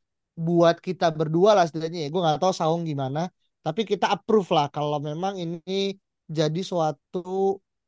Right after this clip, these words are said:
pembelian yang smart karena satu masih muda, yang kedua prospeknya tinggi gitu kan. Walaupun gue inget juga tuh kalau lu, Alvin juga mungkin inget pada saat kita off the record kemarin, eh, setelah,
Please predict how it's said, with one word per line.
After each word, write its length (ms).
pembelian 560
yang 240
smart 320
karena 240
satu 320
masih 240
muda, 480
yang 160
kedua 400
prospeknya 480
tinggi 480
gitu 160
kan. 160
Walaupun 400
gue 240
inget 160
juga 240
tuh 240
kalau 160
lu, 120
Alvin 300
juga 80
mungkin 560
inget 200
pada 240
saat 160
kita 320
off 160
the 160
record 240
kemarin, 480
eh, 160
setelah, 400